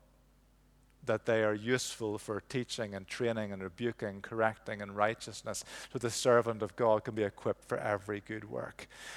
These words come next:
They are, they'll give you wisdom, Timothy. They'll, they're useful to you, and, and they'll show you the way of salvation. There are thirty-nine articles of religion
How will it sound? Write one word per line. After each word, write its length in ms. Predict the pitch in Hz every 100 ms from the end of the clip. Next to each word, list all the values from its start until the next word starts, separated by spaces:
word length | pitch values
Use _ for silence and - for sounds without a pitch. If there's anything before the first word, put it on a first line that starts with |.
| - -
They 200 | 127 127
are, 460 | 127 113 110 110 - - - - _ _ _ -
they'll 120 | 131
give 200 | 123 139
you 100 | 143
wisdom, 500 | 117 135 131 135 117
Timothy. 500 | - 131 113 - 110
They'll, 320 | 101 107 101 - - - - -
they're 180 | 127 120
useful 600 | 113 127 139 - 143 123
to 200 | - 123
you, 400 | 113 110 113 110 - - -
and, 260 | - 120 127
and 240 | 135 120 113
they'll 160 | 113
show 480 | 110 - - 139 139
you 220 | 135 107
the 120 | 104 110
way 300 | 107 104 101
of 140 | 98
salvation. 720 | - 101 95 113 113 - - - _ _ _ _ _ _ _ _ _ _ _ _ _ _ _ _ _ - - - -
There 140 | 131 127
are 40 |
thirty-nine 640 | - 156 170 160 139 123 123
articles 600 | - 131 135 139 123 113
of 100 | 110
religion 560 | 113 127 123 123 101